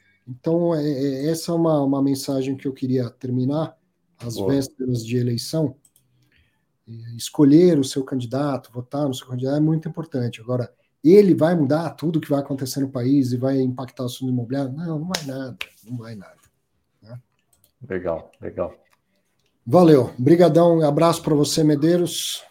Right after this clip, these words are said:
Speaker 2: Abraço, Arthur, abraço a todo mundo aí que estiver assistindo.
Speaker 1: Obrigado. Pra você que acompanhou mais uma vez ao vivo Fatos Relevantes, meu abraço, meus desejos de calma, vote tranquilo amanhã,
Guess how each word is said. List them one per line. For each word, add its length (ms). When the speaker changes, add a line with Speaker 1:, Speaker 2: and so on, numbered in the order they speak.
Speaker 2:
Abraço, 340
Arthur, 280
abraço 280
a 40
todo 200
mundo 220
aí 60
que 60
estiver 140
assistindo. 540
Speaker 1:
Obrigado. 500
Pra 120
você 300
que 80
acompanhou 640
mais 260
uma 200
vez 220
ao 120
vivo 480
Fatos 320
Relevantes, 720
meu 220
abraço, 640
meus 260
desejos 600
de 300
calma, 600
vote 440
tranquilo 600
amanhã, 540